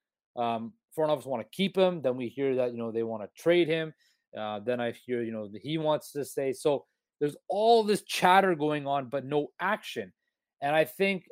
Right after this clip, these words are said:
there has to be a resolution before training camp. One way or another,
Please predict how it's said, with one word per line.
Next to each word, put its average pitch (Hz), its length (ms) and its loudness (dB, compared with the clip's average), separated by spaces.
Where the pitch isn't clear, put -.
there 156 180 6
has 190 400 2
to 185 100 -6
be 151 140 -2
a 151 60 0
resolution 135 800 -6
before 139 340 -2
training 110 360 -12
camp. 85 200 -18
One 175 300 6
way 185 140 6
or 175 80 8
another, 147 400 0